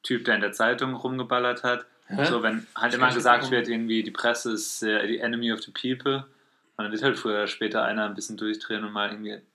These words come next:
Speaker 1: ein paar Leute abknallen. Und wenn
Speaker 2: Boah, da legst du noch schön Kohlen ins Feuer halt, ne?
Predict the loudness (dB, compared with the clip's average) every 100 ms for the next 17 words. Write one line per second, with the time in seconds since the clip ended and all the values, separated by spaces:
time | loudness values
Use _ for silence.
0 | _ -12 -12 -4 0 0 0 -4 -6 -4
1 | -2 0 -2 -2 -4 -6 -6 -6 -4 -4
2 | -4 -4 0 0 2 0 -6 -10 -10 -10
3 | -12 -12 -14 -16 -16 -16